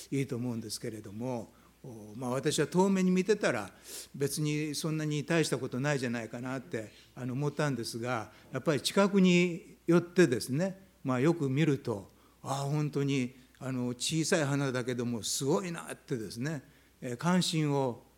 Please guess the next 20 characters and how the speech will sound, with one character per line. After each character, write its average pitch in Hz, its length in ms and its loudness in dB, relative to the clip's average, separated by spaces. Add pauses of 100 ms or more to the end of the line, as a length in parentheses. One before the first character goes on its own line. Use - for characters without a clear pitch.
(120)
し - 120 -6
た 151 160 4
わ 139 80 2
け 120 100 0
で 98 140 -8
す。 - 240 -8 (440)
で、 143 300 6
ず 127 200 2
い 185 60 8
ぶ 156 120 2
ん 139 80 0
昔 139 320 0
な 143 140 2
ん 131 40 0
で 120 80 -4
す - 140 -8
け 127 100 -2
れ 120 120 -2
ど 104 100 -8
も、 113 340 -4